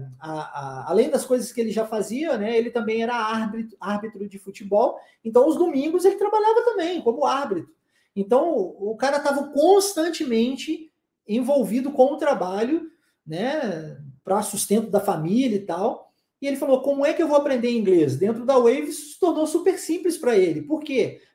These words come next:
Porque ele levou o inglês pro mundo dele. Ele não precisou parar a vida dele pra poder estudar o idioma. Ele levou o inglês pro mundo dele. E aí ele continuou, ele continuou fazendo o que ele fazia,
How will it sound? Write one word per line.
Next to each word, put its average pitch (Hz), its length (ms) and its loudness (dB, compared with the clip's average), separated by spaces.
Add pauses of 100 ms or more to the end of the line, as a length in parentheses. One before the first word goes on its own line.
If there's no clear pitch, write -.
Porque 247 180 -4
ele 311 100 2
levou 311 340 2
o - 20 2
inglês 320 320 -4
pro 330 160 0
mundo 359 300 6
dele. 339 300 2
Ele 208 80 4
não 254 80 -2
precisou 370 300 0
parar 277 240 4
a 240 40 0
vida 214 240 6
dele 208 260 4
pra 226 140 -4
poder 196 360 4
estudar 190 360 -2
o 185 40 -2
idioma. 143 560 -6
Ele 220 140 -10
levou 285 360 -4
o 330 140 2
inglês 339 280 -4
pro 381 180 6
mundo 392 240 0
dele. 320 460 -2 (340)
E 240 80 4
aí 226 120 6
ele 254 140 0
continuou, 269 800 2
ele 202 180 4 (220)
continuou 240 380 4
fazendo 220 400 2
o 339 40 0
que 330 60 -2
ele 302 80 -2
fazia, 262 540 -2